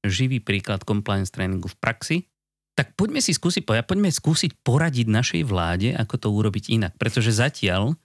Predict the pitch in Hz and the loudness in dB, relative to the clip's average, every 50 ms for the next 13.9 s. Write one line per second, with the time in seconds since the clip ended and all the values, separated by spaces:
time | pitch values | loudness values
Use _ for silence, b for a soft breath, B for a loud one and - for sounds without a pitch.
0 | _ _ - 117 104 104 101 92 92 101 98 95 98 95 98 104 113 135 156 - | _ _ -2 0 2 2 2 2 2 2 2 2 2 2 2 2 2 0 -2 -4
1 | _ _ _ _ - 113 104 98 107 110 107 104 104 104 104 107 - - _ - | _ _ _ _ -2 0 0 2 2 4 4 4 4 2 2 0 -2 -6 _ 0
2 | 135 131 - 147 139 143 131 - - 139 139 139 127 123 113 123 131 127 - 131 | 0 2 2 2 0 0 0 0 0 0 0 0 0 0 0 0 0 0 0 -2
3 | 113 - - - 135 143 151 143 - - 147 139 139 139 123 113 104 - 120 113 | -2 -2 0 0 2 2 2 0 0 0 0 2 2 2 2 2 0 0 0 2
4 | 110 107 104 104 - 92 90 87 95 95 95 110 131 131 113 104 98 92 - 147 | 2 2 0 0 -2 -2 -2 0 0 0 2 2 2 0 0 0 0 0 0 -2
5 | 147 - - 113 101 98 101 110 101 - - 110 - - 120 117 117 123 123 123 | -2 0 -2 -2 -2 0 0 -2 0 0 -2 -4 -2 -2 -2 0 2 2 0 0
6 | - - - 101 95 98 92 90 92 95 110 110 110 117 123 127 120 113 110 113 | -4 -6 -4 -2 0 0 0 -2 -2 0 2 2 2 4 2 2 0 0 0 0
7 | 113 110 107 104 101 98 104 104 95 - 107 104 101 90 - 98 98 95 95 95 | 0 2 2 2 2 0 0 0 0 0 2 2 2 2 2 2 2 2 0 0
8 | - - 82 85 80 80 78 - _ _ _ _ _ _ _ _ _ _ _ _ | -2 -4 -4 -4 -4 -6 -6 -8 _ _ _ _ _ _ _ _ _ _ _ _
9 | _ _ _ _ - 107 104 104 120 147 175 185 156 117 107 131 156 165 147 117 | _ _ _ _ -2 0 2 2 2 2 2 2 0 0 0 -2 0 0 0 0
10 | 110 113 120 - 135 135 135 - 131 - - 156 143 131 123 120 - 127 110 98 | 2 0 0 0 0 0 0 0 -2 -2 0 0 2 2 2 0 0 0 0 2
11 | 104 98 - 123 104 95 92 90 104 87 92 95 95 98 104 - - - - - | 0 0 0 0 0 0 0 -2 -2 -2 -2 -2 -2 -4 -2 -2 -4 -2 -2 -2
12 | - - - 107 98 98 95 92 90 85 92 95 95 101 101 98 95 101 101 104 | -2 -2 -2 -2 0 0 0 -2 -4 -4 -4 -2 -2 0 0 0 0 0 0 -2
13 | 98 - 107 95 101 104 95 107 98 95 107 104 98 107 104 113 160 - | 0 -2 -2 0 0 0 0 -2 0 0 0 0 2 2 0 0 0 -2